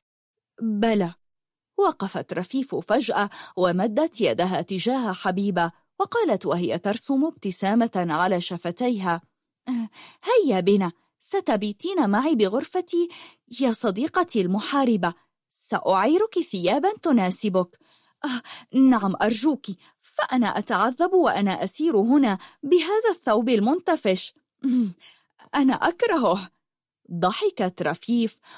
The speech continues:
وسارت حبيبة معها، وقد أثارت كلمة الصديقة التي قالتها لها رفيف شجونها. طالما تمنت أن يكون لها صديقة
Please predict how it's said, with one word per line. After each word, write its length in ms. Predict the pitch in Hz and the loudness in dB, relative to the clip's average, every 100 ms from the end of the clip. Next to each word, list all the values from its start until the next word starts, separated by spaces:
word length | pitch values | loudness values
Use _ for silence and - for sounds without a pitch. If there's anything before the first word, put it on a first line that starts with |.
| - | -6
وسارت 600 | 180 196 311 381 320 302 | -2 -2 -2 -2 -2 -6
حبيبة 540 | - 214 175 180 180 170 | -4 -2 -2 0 0 2
معها، 560 | 175 262 220 202 180 - _ - | 2 2 2 2 -2 -6 _ -8
وقد 280 | 494 403 233 | -4 -4 -2
أثارت 520 | 185 - 170 294 339 | -4 -2 0 0 -2
كلمة 480 | - 185 170 233 285 | -4 -2 0 -2 -2
الصديقة 680 | 220 - 151 196 381 - 185 185 | -6 -4 -6 -2 -2 -2 -4 -4
التي 380 | 123 180 233 | -2 -2 -2
قالتها 600 | 202 208 180 240 202 185 | -4 -2 0 -2 -2 -2
لها 280 | 196 226 180 | 0 0 0
رفيف 480 | 180 180 214 202 190 | -2 -2 -2 -2 -2
شجونها. 800 | - 415 247 196 170 175 175 - _ _ _ _ _ - | -2 0 2 0 0 -2 -2 -6 _ _ _ _ _ -2
طالما 540 | 180 156 302 403 220 | 0 0 0 0 -2
تمنت 640 | - 185 190 196 180 175 - - - - - | -2 -2 0 2 0 -2 -6 -20 -20 -10 -2
أن 200 | 440 381 | 0 0
يكون 400 | 339 330 330 247 | 0 2 2 2
لها 300 | 202 220 196 | 2 0 0
صديقة 720 | 196 196 180 185 175 185 175 | 0 -2 0 -2 -2 -2 -2